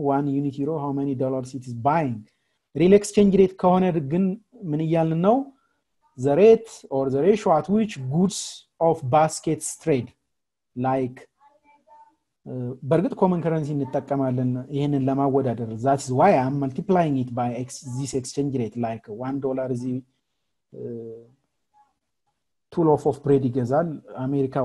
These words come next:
one loaf ካል ሁለት ሎፍ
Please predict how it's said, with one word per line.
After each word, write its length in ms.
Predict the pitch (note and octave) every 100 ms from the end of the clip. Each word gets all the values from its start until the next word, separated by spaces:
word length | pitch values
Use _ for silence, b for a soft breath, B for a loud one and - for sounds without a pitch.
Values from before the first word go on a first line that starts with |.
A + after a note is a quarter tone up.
| B2
one 200 | C3+ C3
loaf 200 | B2+ A#2+ -
ካል 260 | D#3 G3 B3+ - _ _ _ _ _ _ _ _ _ -
ሁለት 260 | D3+ D#3+ E3 - C#3 C3 C3+
ሎፍ 200 | E3